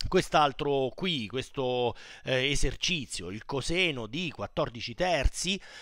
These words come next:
Andiamo a vedere come posso farlo. Mi devo riportare a un angolo noto. Quattordici terzi, io posso immaginare che sia cinque, allora mi riscrivo coseno,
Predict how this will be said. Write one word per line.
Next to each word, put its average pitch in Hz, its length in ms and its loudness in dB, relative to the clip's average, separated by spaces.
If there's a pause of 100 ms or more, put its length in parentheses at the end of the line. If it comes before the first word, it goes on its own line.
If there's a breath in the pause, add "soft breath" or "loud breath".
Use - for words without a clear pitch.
(200 loud breath)
Andiamo 156 300 2
a 143 60 2
vedere 131 300 -2
come 127 200 -4
posso 117 340 -6
farlo. 87 420 -4
Mi 143 100 -6
devo 147 240 -2
riportare 147 540 -2
a 113 40 -2
un 117 120 -6
angolo 95 340 -4
noto. 73 380 -12 (200 loud breath)
Quattordici 185 640 0
terzi, 220 720 0
io 180 140 4
posso 151 300 -2
immaginare 202 800 0
che 156 140 -6
sia 147 540 -2
cinque, 165 600 -2
allora 143 260 0
mi 143 160 -8
riscrivo 139 560 0
coseno, 156 720 -2